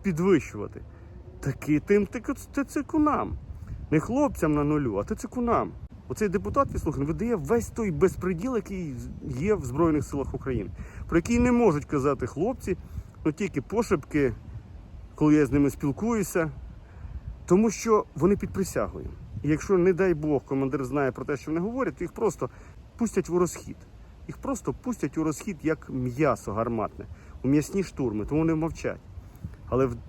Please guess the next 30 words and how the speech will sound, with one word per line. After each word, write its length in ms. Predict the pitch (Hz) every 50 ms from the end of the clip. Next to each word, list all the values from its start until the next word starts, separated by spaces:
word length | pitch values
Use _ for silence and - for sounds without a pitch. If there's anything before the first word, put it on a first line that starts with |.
| -
ви 100 | - 220
послухайте, 600 | 220 - 233 - - 277 262 185 170 151 135 131
що 200 | 123 - - 143
от 220 | 135 127 113 - -
лепече 460 | 135 131 131 - - 131 117 - 117
цей 280 | 98 - 123 113 104 - - - - - - - - -
депутат. 500 | - 135 - 175 175 - 262 240 - -
Виявляється, 840 | 135 160 196 202 185 196 220 - 156 240 220 185 143 - - 147 135
оці 320 | - 147 139 - - 185
д-, 600 | 147 131 123 120 - - 123 - - - - 165 180
дронокомандувачі, 1200 | 143 120 170 180 214 214 214 214 196 - - 202 202 185 214 226 214 196 147 143 135 120 - -
та, 180 | - - 170 175
чи 160 | - - -
дроники, 600 | 120 117 151 170 196 190 170 131 113 - - 107
та, 220 | 92 - 156 165 170 - - - - - - - -
що 120 | - -
дронами 400 | 139 151 196 196 175 147 135 127
командують, 480 | 117 - 127 117 113 107 104 104 98 -
вони, 180 | 123 139 185 202
виявляється, 500 | 175 190 180 170 165 190 180 - - 139 120
отримують 340 | 131 123 180 185 185 175 139
більшу 420 | 117 117 143 220 190 - - -
зарплату, 600 | 139 120 147 143 143 - 240 262 269 - - 139 - - - - - - -
ніж 180 | - 175 196 -
хлопець, 380 | - 220 254 262 - 220 -
який 220 | - 196 - 208 220
на 120 | 208 202
нулю 220 | 196 196 190 185 180
в 60 | 165
окопі. 360 | 165 - - 113 95 - -